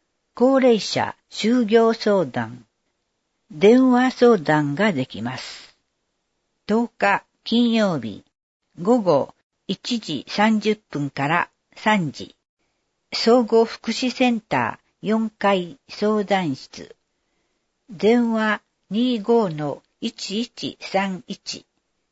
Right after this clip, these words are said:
老人福祉センター、内線三零一。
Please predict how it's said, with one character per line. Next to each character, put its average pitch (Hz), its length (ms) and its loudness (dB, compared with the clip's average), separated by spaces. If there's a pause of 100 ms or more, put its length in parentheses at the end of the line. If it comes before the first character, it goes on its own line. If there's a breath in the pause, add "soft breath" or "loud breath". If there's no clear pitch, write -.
(300)
老 208 260 -2
人 220 220 -4
福 - 260 -10
祉 226 180 -8
セ 233 200 -2
ン 202 100 -6
タ 123 420 -6 (320)
ー、 - 40 -10
内 196 200 -2
線 185 480 -8 (200)
三 214 500 -4
零 202 280 -2
一。 - 520 -12